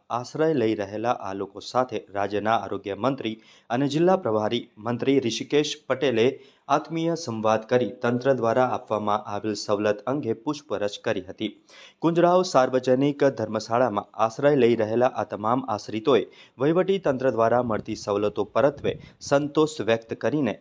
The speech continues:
આભારની લાગણી વ્યક્ત કરી હતી. પ્રભારી મંત્રીની આ મુલાકાત દરમિયાન તેમની સાથે જિલ્લા પંચાયત પ્રમુખ હસમુખ પટેલ, ધારાસભ્ય યોગેશ પટેલ, જિલ્લા કલેક્ટર પ્રવીણ ચૌધરી, જિલ્લા વિકાસ અધિકારી મિલિંદ બાપના,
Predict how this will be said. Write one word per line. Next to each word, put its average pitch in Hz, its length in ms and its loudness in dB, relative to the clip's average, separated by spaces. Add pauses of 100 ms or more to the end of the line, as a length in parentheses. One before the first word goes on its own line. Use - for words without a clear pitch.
આભારની 139 460 0
લાગણી 104 440 0
વ્યક્ત 151 300 -2
કરી 98 280 -6
હતી. 95 200 -8 (180)
પ્રભારી 160 420 2
મંત્રીની 170 540 2
આ 127 160 2
મુલાકાત 123 520 2
દરમિયાન 117 400 2
તેમની 104 260 0
સાથે 113 380 2
જિલ્લા 104 300 2
પંચાયત 104 480 0
પ્રમુખ 135 340 0
હસમુખ 127 480 -2
પટેલ, 120 340 2 (100)
ધારાસભ્ય 104 680 0
યોગેશ 101 340 0
પટેલ, 135 400 0 (300)
જિલ્લા 170 320 4
કલેક્ટર 127 480 4
પ્રવીણ 104 360 0
ચૌધરી, 117 460 -2
જિલ્લા 104 300 0
વિકાસ 104 380 0
અધિકારી 110 500 0 (100)
મિલિંદ 123 400 0
બાપના, 143 400 -2